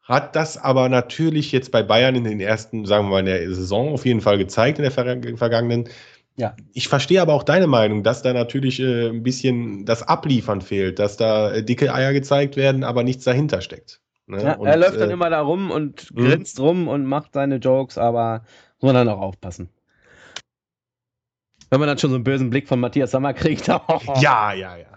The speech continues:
Speaker 2: Das ist, äh, Shane. Shane ist das. Aber da muss natürlich auch dann Ersatz hin, ne? Holger Bartschuber kommt so langsam wieder ans Rollen. Er kann, er war auch mit im Trainingslager, hat natürlich nicht mit der Mannschaft mittrainiert, aber er hat schon mal so ein bisschen Mannschaftsluft geschnuppert.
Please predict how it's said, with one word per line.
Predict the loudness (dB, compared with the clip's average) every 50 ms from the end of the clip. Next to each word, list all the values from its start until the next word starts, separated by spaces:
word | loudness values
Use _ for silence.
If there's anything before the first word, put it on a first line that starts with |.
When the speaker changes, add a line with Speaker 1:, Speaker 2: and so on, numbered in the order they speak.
| -16 -10
Speaker 2:
Das | -8 -8 -8 -8 -12
ist, | -14 -14 -14 -16 -16
äh, | -14 -14 -14 -16 -20 _ _ _ _ _ _ _ _
Shane. | _ _ -12 -10 -10 -10 -12 _
Shane | -14 -6 -2 0 2 2 2 -2
ist | -4 -8 -8 -10
das. | -8 -8 -8 -10 -12 -12 -10 -6 0
Aber | 2 2 2
da | 2 2
muss | 0 0 0
natürlich | 0 0 0 0 0 0
auch | 0
dann | 0 0 0 0
Ersatz | 0 0 0 0 -2 0
hin, | -2 -2 0 0
ne? | -2 -2 -2 -2
Holger | -2 -2 0 0 0
Bartschuber | -2 -2 -4 -4 -2 -2 -2 -2
kommt | 0 0 0 0 0 -4 -4
so | -4 -2 0
langsam | 2 2 0 0 0 -2 0 0 0 0 0
wieder | 0 0 0
ans | 0 0 -2 0 0
Rollen. | 0 0 0
Er | -4 -6
kann, | -6 -2 -2 -2 -2 -2 -6 -12 -18 -20 -20 -20 -20 -20 _ _ 0
er | 2 2 4
war | 4 2 0 0 0
auch | 0 0
mit | 0 -2 -2 0
im | -2 -4 -2 -2
Trainingslager, | 0 0 0 0 0 -4 0 0 0 2 2 0 0
hat | -2 0 -2
natürlich | 0 0 0 0 0
nicht | 0 0 0
mit | 0 0
der | 0
Mannschaft | -2 -2 -2 -2 0
mittrainiert, | -2 -2 -2 -2 -2 0 0 0
aber | 2 0 2 2
er | 2 0
hat | -2 -4 -4
schon | -2 -2
mal | 0 0
so | -2
ein | -2
bisschen | -4 -4 -2 -2 0 0 2
Mannschaftsluft | 2 2 0 0 0 0 -2 -2 -2 -2 0 0 0 0 -2 -4
geschnuppert. | -4 -2 0 0 0 2 2 0 0 -2 -6 -12